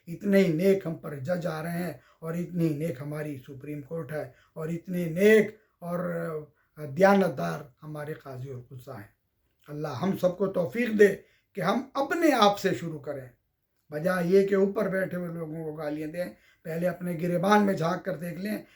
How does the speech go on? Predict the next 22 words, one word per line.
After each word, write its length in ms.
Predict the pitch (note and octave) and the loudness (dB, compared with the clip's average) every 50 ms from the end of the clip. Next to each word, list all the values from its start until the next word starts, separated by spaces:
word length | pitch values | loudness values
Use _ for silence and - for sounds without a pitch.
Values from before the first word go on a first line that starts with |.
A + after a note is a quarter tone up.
| _ _ - | _ _ -10
कि 80 | E3+ | -6
मैं 240 | E3 F3+ G3 G#3+ G#3+ | 0 2 4 6 6
और 180 | G#3+ G#3 G3 F#3 | 8 6 6 4
आप 220 | F#3+ G#3 A3 G#3 | 4 2 2 2
भी 220 | F#3 F3+ G#3 A3 | 2 0 -2 -2
अदल 280 | G#3+ F#3+ F3+ G3+ G3+ G3+ | 0 2 4 6 6 6
करने 300 | G3 G3 F#3 F#3 F#3+ F#3+ | 6 4 2 2 0 -2
वाले, 400 | F3+ F3+ F3+ F3+ F3+ F3+ D#3+ - - _ _ _ _ | -2 -4 -4 -6 -6 -8 -10 -12 -14 _ _ _ _
सच 300 | - - A3+ B3 G#3+ - | 0 4 6 6 6 4
बोलने 360 | G#3 F#3+ G3+ G3+ G3+ G3+ G3 | 4 6 8 8 8 8 6
वाले, 460 | F#3 F3+ F3+ F3+ F#3 F#3+ F#3 E3 - - _ _ - | 4 2 0 0 -2 -2 -4 -6 -8 -10 _ _ -8
इंसाफ 480 | F3+ E3 - - G#3 B3 B3+ A#3+ - - | -6 -6 -2 2 2 4 4 2 0 0
करने 240 | A#3 G3+ G3+ G3+ F#3+ | 0 2 2 2 2
वाले, 340 | F#3 F#3+ F#3+ F#3+ G3 G3+ F3+ D#3 - - _ _ _ - | 2 2 2 2 2 0 0 -2 -6 -12 _ _ _ -6
हक 160 | F#3 F3+ - - | -6 -6 -4 -2
का 120 | A3 G3 | -2 -2
साथ 280 | E3+ - G3 G#3+ B3 A#3+ | 0 2 4 4 4 4
देने 280 | G3 F3+ G3+ G3 G3 F#3+ | 6 6 6 6 6 4
वाले 280 | F3+ F#3 F#3 F3 E3 | 0 -2 -2 -2 -2
हैं 180 | D3 D3+ D#3+ D#3+ | -4 -4 -6 -8
कि 120 | - D3+ | -10 -10
नहीं। 280 | C#3+ D#3 D#3 D3+ C3+ | -8 -8 -8 -8 -10